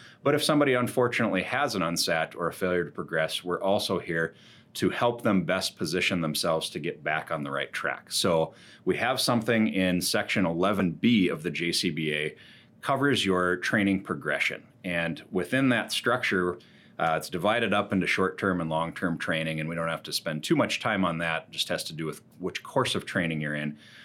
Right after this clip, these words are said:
But no matter what course of training you're in, we have something called the Pilot Training Review Board if somebody does have that trouble. So if it's just not getting signed off for a check ride or having a check ride that unfortunately ends in an unsat.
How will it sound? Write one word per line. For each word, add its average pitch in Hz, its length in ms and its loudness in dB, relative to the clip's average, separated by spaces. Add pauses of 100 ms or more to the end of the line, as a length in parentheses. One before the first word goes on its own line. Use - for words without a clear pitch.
(140)
But 87 160 0
no 104 120 4
matter 139 240 4
what 123 160 2
course 113 260 0
of 95 100 0
training 104 360 2
you're 87 140 2
in, 85 180 0
we 87 80 -2
have 92 200 0
something 92 300 -2
called 87 220 0
the 80 40 -2
Pilot 85 380 -4
Training 85 380 -4
Review 82 400 0
Board 73 360 -4
if 76 140 -10
somebody 76 320 -4
does 80 380 -2
have 78 320 -4
that 76 300 -4 (420)
trouble. - 480 -2 (100)
So 73 380 0
if - 160 -8
it's - 300 -6 (120)
just 78 240 -6
not 90 220 -4
getting 76 200 -6
signed 76 320 -2
off 87 220 0
for 85 120 0
a 80 60 -2
check - 300 -2
ride 78 300 0
or 76 180 -6
having 76 300 -8
a - 20 -10
check - 300 -4
ride 73 240 -2
that 69 200 -10 (240)
unfortunately 78 600 -6
ends 71 180 -8
in 67 80 -14
an 73 60 -6
unsat. 98 400 -2